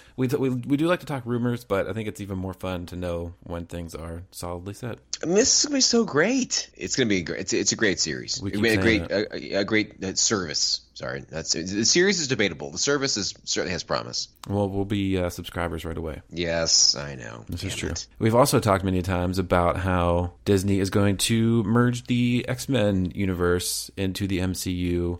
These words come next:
Speaker 1: And I see you've got a story in here of twenty insane ways fans think the X-Men can debut in the M C U. Uh, is, do, should we go through all of these? Is there one that stuck out? Is there an idea that
Speaker 2: Nah.
Speaker 1: you think will actually happen?
Speaker 2: All right, so I'll just, I'll rattle through these. The, I think that at the end of the day, it's all speculation, and I think that it's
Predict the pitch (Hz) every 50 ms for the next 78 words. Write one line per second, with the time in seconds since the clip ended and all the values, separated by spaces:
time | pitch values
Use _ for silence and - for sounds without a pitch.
0 | - - 90 95 98 95 92 - - 107 101 101 101 95 92 - - 104 104 98
1 | 95 95 98 104 101 98 - 90 - - - 110 107 101 101 95 - 104 98 95
2 | 95 95 95 95 92 - - 95 92 92 - - - 95 90 85 - - 92 92
3 | - - 98 92 92 92 - - 113 120 127 120 101 90 85 85 87 85 85 82
4 | 76 85 87 85 - - 90 90 87 87 87 87 87 85 - - - - - -
5 | 110 110 101 87 - - - _ - 101 - 120 117 110 104 - 120 107 110 101
6 | 113 117 113 - 107 101 92 117 156 170 156 196 196 190 185 - - 107 98 104
7 | 104 101 98 104 107 104 101 78 - - - 107 101 - 117 120 120 120 117 113
8 | - 104 101 92 101 98 98 98 98 90 101 104 107 107 - 151 147 147 147 147
9 | 147 147 113 127 151 139 - 110 95 87 - 90 80 82 82 - - 80 80 85
10 | - - - 76 - 90 - - - 110 104 104 104 98 - - 113 104 120 135
11 | 139 127 110 - 67 85 95 101 104 104 92 85 95 92 95 90 87 80 - -
12 | 78 71 65 69 67 67 67 - - 107 - - 120 202 202 - 147 104 117 -
13 | - 117 110 107 92 92 76 87 85 87 92 117 - 131 135 139 - - - 104
14 | 101 - 87 76 73 71 71 - - 78 73 71 69 - 87 98 104 104 101 -
15 | - 120 127 120 117 101 80 90 82 - - -